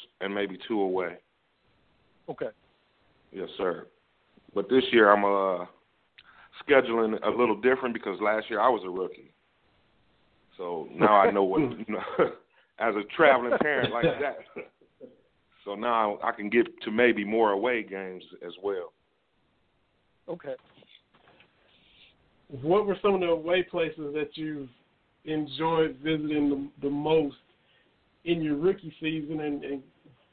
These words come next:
Speaker 3: what are maybe the places you're looking forward to hitting this year on the road?
Speaker 1: Georgia was the best because I have three older brothers down there and two older sisters. So I got to slide by and take a peek.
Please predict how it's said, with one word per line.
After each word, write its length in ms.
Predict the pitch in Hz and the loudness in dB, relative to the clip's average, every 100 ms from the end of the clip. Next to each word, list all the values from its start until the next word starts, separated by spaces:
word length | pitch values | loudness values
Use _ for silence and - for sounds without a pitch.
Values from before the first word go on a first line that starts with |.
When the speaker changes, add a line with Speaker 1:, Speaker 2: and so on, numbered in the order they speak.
| _ | _
Speaker 3:
what 220 | 139 165 165 | -8 -4 -2
are 60 | |
maybe 420 | 160 160 156 147 131 _ _ - | -2 -2 -2 -8 -10 _ _ -14
the 60 | |
places 300 | 139 170 143 | -2 -2 -2
you're 100 | 151 | -6
looking 220 | 156 156 147 | -4 -6 -8
forward 240 | 156 151 143 | -6 -6 -6
to 100 | 147 | -6
hitting 340 | 139 160 139 143 | -8 -8 -8 -8
this 140 | 151 - | -10 -10
year 200 | 123 110 _ _ _ _ - | -16 -18 _ _ _ _ -12
on 120 | 131 | -10
the 40 | |
road? 280 | 123 127 120 - - - _ _ _ _ _ _ _ _ _ _ - - | -8 -8 -8 -12 -20 -20 _ _ _ _ _ _ _ _ _ _ -4 6
Speaker 1:
Georgia 380 | 147 175 170 147 | 8 8 4 2
was 240 | 131 120 | 2 0
the 60 | 110 | -4
best 400 | 107 131 107 101 - - - | 2 4 4 0 -12 -20 -14
because 300 | 92 - 98 | -12 -4 0
I 160 | 98 95 | 2 2
have 240 | 98 90 - _ - | 2 0 -8 _ -8
three 160 | 110 | -4
older 260 | 104 107 95 | 0 0 -2
brothers 380 | 90 98 85 82 85 | -2 -4 -4 -10 -10
down 240 | 85 85 | -10 -10
there 300 | 85 85 82 | -12 -14 -14
and 180 | 78 76 _ - | -18 -20 _ -8
two 120 | 107 | -4
older 180 | 85 - | -2 -4
sisters. 460 | - 87 - - - - _ _ _ _ - - _ _ - - - | -10 -10 -12 -20 -20 -20 _ _ _ _ -20 -20 _ _ -20 -10 4
So 200 | 92 87 | 6 6
I 60 | 82 | 6
got 220 | 92 85 | 6 6
to 140 | 76 76 - _ _ _ - - | 4 -4 -10 _ _ _ -12 -2
slide 340 | 92 90 85 | 2 2 2
by 240 | 87 85 78 | 0 -2 -4
and 80 | |
take 220 | - 82 - | 0 -2 -2
a 20 | |
peek. 300 | - 82 | 0 -2